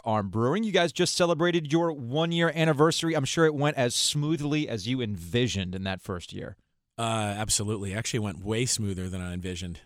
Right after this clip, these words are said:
Speaker 2: I expected, uh, you know, fire and brimstone to come from the, the,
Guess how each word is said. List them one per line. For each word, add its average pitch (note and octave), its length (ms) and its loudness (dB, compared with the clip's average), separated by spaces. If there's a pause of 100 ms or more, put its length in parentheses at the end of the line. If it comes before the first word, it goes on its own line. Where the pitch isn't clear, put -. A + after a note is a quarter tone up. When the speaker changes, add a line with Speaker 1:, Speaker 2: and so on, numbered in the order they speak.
(100)
Speaker 2:
I G2+ 120 -6
expected, G2 600 -6
uh, F2+ 240 -6
you F#2+ 80 -6
know, F2 200 -8 (920)
fire A#2 340 -2
and G#2+ 120 -4
brimstone G#2+ 460 0
to G#2 80 -4
come A2+ 180 -4
from A2 160 -4
the, G#2 260 -4
the, F#2+ 640 -4